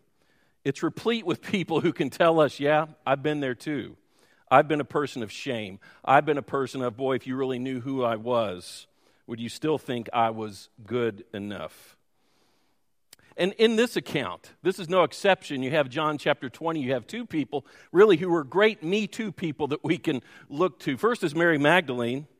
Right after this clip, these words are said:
She's a good example of somebody with shame from a distant past. If you need somebody to say, if you've ever had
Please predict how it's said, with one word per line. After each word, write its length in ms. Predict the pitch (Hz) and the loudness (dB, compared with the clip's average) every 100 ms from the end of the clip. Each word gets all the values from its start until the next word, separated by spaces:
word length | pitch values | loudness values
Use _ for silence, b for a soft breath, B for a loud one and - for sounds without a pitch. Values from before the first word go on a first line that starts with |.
| _ _ _ _ _ _ _ _ | _ _ _ _ _ _ _ _
She's 240 | - 220 208 | -10 -6 -2
a 40 | |
good 140 | 262 | -2
example 380 | 254 220 233 202 | 2 4 4 2
of 80 | 175 | 2
somebody 340 | 220 214 196 | 2 6 4
with 180 | 156 139 | 4 -4
shame 460 | - - 202 196 180 | -4 0 2 2 -2
from 300 | - 185 180 | -2 -2 0
a 160 | 143 139 | 0 2
distant 560 | 151 165 - 151 131 | 2 2 0 -4 -4
past. 540 | - 190 165 113 - 120 | -4 4 6 6 2 -6
If 80 | |
you 60 | 190 | -2
need 180 | 240 226 | -4 -2
somebody 340 | 208 196 175 | 6 6 6
to 80 | 147 | 2
say, 380 | - 190 170 131 B B | 2 4 4 2 B B
if 140 | 123 165 | -6 -2
you've 140 | 240 | 0
ever 180 | 277 226 | 4 4
had 400 | 220 214 208 | 8 8 8